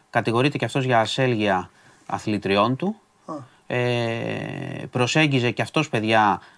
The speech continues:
Speaker 1: έτσι, που έβρισ-, έβλεπε ότι είναι, έτσι, εύθραυστα ψυχολογικά. Τους έλεγε, τους εκθίαζε για τις αθλητικές τους, ε, ικανότητες, ότι έχεις προοπτική, θα σε προπονήσω ατομικά,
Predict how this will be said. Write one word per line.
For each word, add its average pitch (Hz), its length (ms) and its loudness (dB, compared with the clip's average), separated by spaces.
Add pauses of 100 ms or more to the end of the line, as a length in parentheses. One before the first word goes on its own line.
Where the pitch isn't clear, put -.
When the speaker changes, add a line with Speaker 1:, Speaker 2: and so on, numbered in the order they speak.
Speaker 1:
έτσι, - 240 -6
που 110 120 2
έβρισ-, 104 380 2
έβλεπε 101 440 0
ότι 98 140 -2
είναι, 101 280 2
έτσι, 101 220 -4
εύθραυστα 95 540 -2
ψυχολογικά. 107 720 0
Τους - 180 -2
έλεγε, 113 500 4 (460)
τους - 300 -6
εκθίαζε 104 560 2
για 92 140 0
τις - 240 -6
αθλητικές 95 580 -4
τους, - 260 -12
ε, 87 400 -8
ικανότητες, 92 840 -2 (200)
ότι 98 280 -2
έχεις 101 220 -2
προοπτική, 107 760 -2
θα 107 80 -10
σε - 100 -10
προπονήσω 98 480 -2
ατομικά, 127 680 4